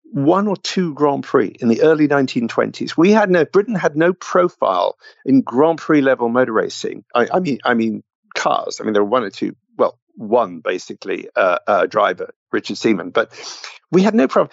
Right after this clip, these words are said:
And yet by the mid sixties, we kinda owned Formula One. You know, Cooper and, and Lotus had completely reinvented the Formula One racing car. So how did this happen? So basically, my book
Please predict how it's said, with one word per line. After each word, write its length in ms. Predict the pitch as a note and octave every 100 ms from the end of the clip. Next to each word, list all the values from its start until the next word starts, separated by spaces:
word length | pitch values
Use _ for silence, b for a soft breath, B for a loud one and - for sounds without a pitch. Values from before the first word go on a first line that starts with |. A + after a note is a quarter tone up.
| B
And 100 | G3+
yet 160 | A#3+
by 120 | A#3 G#3
the 80 |
mid 160 | G3 G#3+
sixties, 540 | - - - B2+ G#2 - _ _ -
we 80 | D#3+
kinda 320 | - A3 D3+ -
owned 300 | C#3 E3+ F3+
Formula 340 | - A2+ F#2 F#2+
One. 240 | - - _ _ -
You 100 | C#3
know, 140 | F#2+ - -
Cooper 460 | - D3+ - D#3 C#3+
and, 280 | C3 A#2+ A2+ b b -
and 380 | C3 B2 A#2 G#2 _ _
Lotus 460 | B2+ C3+ D3 G2+ - _ -
had 120 | C3
completely 520 | D#3+ C3+ - G#3+ C3
reinvented 800 | A2 A2 D3+ C3 A2 A#2+ A2+ G2+ -
the 100 | -
Formula 320 | A#2+ A2 G#2+
One 160 | A#2
racing 360 | D3 D#3 - -
car. 300 | - - - B B B _ _
So 140 | -
how 220 | - A3+ A#3
did 100 | G#3+
this 140 | G3
happen? 320 | G#3+ F#3+ - - _ B B -
So 180 | F3+ E3
basically, 500 | F#3 G3 - - D3
my 220 | D#3 G3
book 500 | D3+ E3 - -